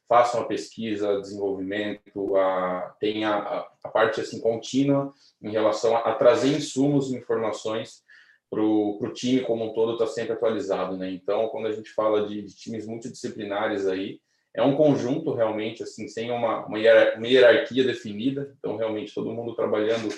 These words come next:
em conjunto em prol de uma, de uma única solução, né? Acho que trazendo um pouco do conceito, assim, de como a gente define hoje, faz todo o processo de pesquisa e desenvolvimento ali, trazendo no, nos ciclos realmente que a gente tem dentro de, de projetos e,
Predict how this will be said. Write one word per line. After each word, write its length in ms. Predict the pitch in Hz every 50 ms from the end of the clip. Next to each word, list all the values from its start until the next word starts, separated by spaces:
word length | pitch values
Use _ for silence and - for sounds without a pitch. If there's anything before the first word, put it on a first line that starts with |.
| - _ _ _ _ _ _ _ -
em 120 | 120 123 123
conjunto 680 | - 127 120 117 107 104 107 113 117 131 127 - 135
em 100 | 123 -
prol 320 | - 117 113 120 123 123 120
de 60 | 123
uma, 420 | 123 120 120 117 113 107 - - -
de 80 | 107 110
uma 140 | 113 113 110
única 340 | 110 113 113 113 - 120
solução, 600 | 113 - 120 117 117 - - - 98 95 92 92
né? 140 | 92 92 92
Acho 260 | 92 - - - -
que 340 | - 107 107 104 101 - - _ _ _ _ _ _ _ _ _ _ _ _ _ _ _ _ - - -
trazendo 400 | 104 104 101 98 101 107 107 101
um 40 |
pouco 240 | - 110 101 107 110
do 120 | 107 104 -
conceito, 500 | - 107 101 101 - 107 101 101 - -
assim, 180 | - 107 104
de 80 | 104 -
como 180 | - 110 107
a 60 | 107 104
gente 240 | 110 110 - -
define 540 | 104 104 98 101 - - 113 113 113 104 101
hoje, 260 | 101 104 110 110 110
faz 400 | - - - 113 117 120 - -
todo 160 | - 113 107 -
o 40 |
processo 440 | - 107 - - 104 98 101 - -
de 60 | 92
pesquisa 680 | 90 - 101 98 - - - 104 107 107 117 120 120 120 - _ _ - - _ _ -
e 160 | 107 107 101
desenvolvimento 840 | 104 110 107 107 107 107 107 104 101 98 95 98 101 101 - - 101
ali, 200 | 95 95 92 -
trazendo 480 | 101 107 101 98 104 104 104 101 104
no, 140 | 104 101 98
nos 280 | 95 117 139 139 - -
ciclos 360 | 127 127 - - 110 101 101
realmente 340 | 98 101 101 101 98 - -
que 60 | 101
a 40 | 98
gente 200 | 98 95 - -
tem 120 | 98 98
dentro 280 | 98 101 - - 98 95
de, 120 | 95 98
de 120 | 101 -
projetos 720 | - - 107 104 98 90 95 95 98 98 - 104 101 95 101
e, 200 | 98 95 -